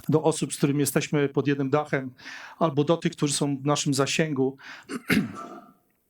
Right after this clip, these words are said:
żeby po prostu z nimi porozmawiać, żeby zasięgnąć rady, żeby być może skorzystać z ich pomocy, bo, bo wiemy, że oni mogą coś zaradzić w naszej sprawie. Wiem, że oni mogą pomóc.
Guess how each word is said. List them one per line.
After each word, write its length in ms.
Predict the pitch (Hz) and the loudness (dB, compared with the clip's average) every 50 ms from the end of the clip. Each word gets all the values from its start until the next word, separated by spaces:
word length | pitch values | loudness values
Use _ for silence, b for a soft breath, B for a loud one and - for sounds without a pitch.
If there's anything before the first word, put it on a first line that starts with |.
| _ B B B B B B | _ B B B B B B
żeby 240 | - 175 170 185 185 | 2 2 2 2 0
po 120 | - - | 0 0
prostu 300 | - 208 196 - - 190 | 2 0 0 2 0 0
z 100 | 160 151 | 0 0
nimi 180 | 170 165 160 - | 0 0 0 2
porozmawiać, 680 | - 156 147 156 135 143 143 135 131 123 123 120 117 | 2 2 2 2 2 2 2 2 2 2 0 0 0
żeby 140 | 139 131 143 | 2 2 2
zasięgnąć 460 | 147 143 - 175 160 151 139 135 - | 2 2 0 0 0 0 0 2 4
rady, 460 | 156 151 151 151 143 139 135 139 139 B B B B B B B B - - - _ - 294 | 4 4 2 2 2 2 2 2 0 B B B B B B B B -16 -16 -16 _ -6 0
żeby 280 | - - 202 208 233 | 2 2 2 2 0
być 220 | 185 190 220 - - | 0 0 0 2 2
może 220 | 208 202 208 196 | 2 2 2 0
skorzystać 640 | - - - - 170 160 196 185 - - 175 165 160 | -2 0 0 0 0 0 0 -2 0 -2 -2 -2 -4
z 40 | 170 | -6
ich 120 | 160 - | -6 0
pomocy, 420 | - - 170 180 185 - - 190 | 0 0 2 0 -2 0 -2 -2
bo, 140 | 175 151 165 | 0 0 -2
bo 240 | 160 156 170 170 165 | 0 2 2 2 2
wiemy, 360 | 165 208 220 226 208 180 175 | 2 0 0 0 0 0 0
że 340 | 156 147 170 165 170 175 165 160 190 247 202 214 226 | 0 2 2 2 2 0 -4 -6 -4 -2 -2 0 2
oni 280 | - 190 208 208 196 190 | 2 2 2 2 2 2
mogą 320 | 196 202 202 202 196 175 | 2 2 2 2 0 -2
coś 200 | 175 - 175 165 | 0 0 0 2
zaradzić 460 | 143 165 156 156 156 151 139 139 131 | 2 2 2 2 0 -2 -4 -8 -4
w 40 | 127 | 0
naszej 320 | 135 131 127 - 135 123 | 0 0 0 0 -2 -2
sprawie. 480 | 120 - - 131 120 113 117 117 120 117 - _ _ _ _ _ _ B B B B B B B B B B B B B _ - 269 | -2 -2 0 0 0 0 -2 -6 -12 -14 -18 _ _ _ _ _ _ B B B B B B B B B B B B B _ -8 -4
Wiem, 220 | 180 160 165 165 160 | 0 2 2 4 4
że 120 | 151 160 | 4 2
oni 120 | 156 156 | 2 2
mogą 300 | 151 151 151 147 143 135 | 2 2 4 4 2 2
pomóc. 560 | 135 135 120 110 107 101 92 - - - - | 4 2 2 2 0 -4 -2 -2 -2 -2 -4